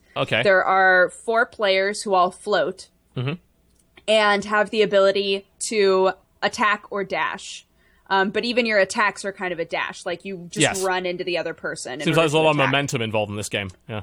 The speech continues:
Speaker 2: A lot of momentum. It's a very, very fast-paced game.
Speaker 1: Okay.
Speaker 2: Um, you are trying to sacrifice everyone else on the map in order to raise Gorgamoth.
Speaker 1: Okay.
Speaker 2: Um, and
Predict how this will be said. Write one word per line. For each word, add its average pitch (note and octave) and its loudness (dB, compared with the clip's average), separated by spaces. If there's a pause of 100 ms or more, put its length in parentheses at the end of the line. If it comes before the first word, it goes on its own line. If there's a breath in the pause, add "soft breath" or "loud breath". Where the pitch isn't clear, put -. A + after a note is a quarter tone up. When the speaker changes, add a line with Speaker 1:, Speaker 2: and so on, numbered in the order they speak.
Speaker 2:
A E3 2
lot G3+ 4
of F3+ 0
momentum. D#3 -8
It's E3+ -12
a G3+ -10
very, F#3 2
very E3+ 0
fast-paced D#3+ -8
game. F#2 -14 (160)
Speaker 1:
Okay. G#2 -4 (160)
Speaker 2:
Um, F#3 2
you A3 -2
are G3+ 2
trying G3+ 0 (120)
to F#3+ -8
sacrifice G3+ -2 (260)
everyone F#3+ 0
else E3+ -6 (240)
on F#3 0
the F3+ -2
map F3 -2
in F#3+ -2
order F3+ -2
to E3 -4 (240)
raise F3 0
Gorgamoth. D3+ -8 (240)
Speaker 1:
Okay. A2 -2 (240)
Speaker 2:
Um, E3 2 (880)
and G#3 2